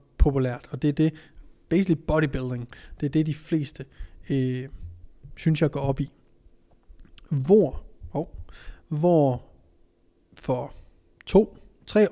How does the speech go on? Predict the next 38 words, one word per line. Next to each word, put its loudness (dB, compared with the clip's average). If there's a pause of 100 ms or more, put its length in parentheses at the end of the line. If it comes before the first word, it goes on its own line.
(180)
før 2
corona, 4 (520)
i 8 (200)
og 6
før 2
corona, -2 (1400)
var -2
der 2
meget 0 (160)
snak -2
om -2 (220)
powerbuilding. 0 (520)
Øh, 6
det 4
var 6
også -2
grunden 2
til, -4
at -8
jeg -6
selv 0
kørte 0
det -2
rigtig, -2
rigtig -4
meget -2
på -2
det -10
tidspunkt. -2
Jeg 4
laver -2
også 0
selv 0 (180)
kun, 0 (460)
øh, 0
hypertrofitræning -2
lige 2
nu, 2